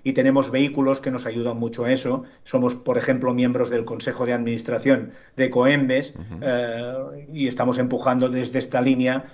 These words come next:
Speaker 1: el, el, el, el reciclado cien por cien. Eh, por otro lado, estamos utilizando a, a día de hoy el cincuenta por ciento de material,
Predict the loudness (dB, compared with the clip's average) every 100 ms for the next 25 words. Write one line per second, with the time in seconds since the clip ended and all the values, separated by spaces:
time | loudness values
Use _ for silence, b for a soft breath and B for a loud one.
0 | B -6 -4 -4 -4 -4 -4 -4 -6 -8
1 | -10 -8 -4 -4 -2 2 2 2 -4 -8
2 | -10 -12 -14 -14 -20 B B B B 4
3 | 6 6 4 0 2 2 2 2 0 -2
4 | -4 -8 -8 -8 -10 -8 -6 -4 -2 -2
5 | -4 -4 -6 -8 -6 0 4 4 6 6
6 | 6 2 0 -4 -2 2 4 2 0 -2
7 | -2 0 -2 0 0 2 4 4 2 0